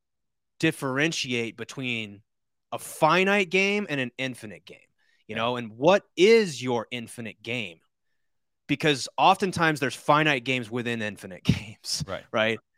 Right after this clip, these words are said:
Speaker 1: We,
Speaker 2: Yeah, you have
Speaker 1: we
Speaker 2: to have
Speaker 1: wanna
Speaker 2: milestones.
Speaker 1: win.
Speaker 2: You gotta have milestones. Y-, if you can't, you
Speaker 1: Yeah.
Speaker 2: can't get there if you don't have a, a, a fixed milestones. But, like, instead of, like, "I wanna be able, I wanna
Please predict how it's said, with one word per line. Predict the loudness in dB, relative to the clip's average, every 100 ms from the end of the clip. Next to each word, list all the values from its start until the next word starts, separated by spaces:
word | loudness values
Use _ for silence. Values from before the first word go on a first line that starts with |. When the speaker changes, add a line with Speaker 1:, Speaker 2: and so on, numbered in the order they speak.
| -2
Speaker 1:
We, | 0
Speaker 2:
Yeah, | 2
you | 2 4
have | 4
Speaker 1:
we |
Speaker 2:
to | 6
have | 6
Speaker 1:
wanna | 6
Speaker 2:
milestones. | 4 2 -2 -4
Speaker 1:
win. | -10 -16 _
Speaker 2:
You | -8
gotta | -2 0
have | 0 0
milestones. | -2 -4 -8 -14 -16 -20
Y-, | -18
if | -12
you | -10
can't, | -6 -2
you | 0
Speaker 1:
Yeah. |
Speaker 2:
can't | 0 -2
get | -4 -4
there | -6
if |
you | -6
don't | -8
have | -10
a, | -12
a, | -14 -14 -16 -16 -16
a |
fixed | -14 -16 -10
milestones. | -8 -8 -10 -14
But, | -12 -6
like, | -4 -6 _ _ _ _ _ _ -14
instead | -8 -2 0 0
of, |
like, | 0 -2 -4 -6
"I | -2
wanna | 0 0 -2
be | -4
able, | -4 -6 -8 -6
I | -2
wanna | -2 -4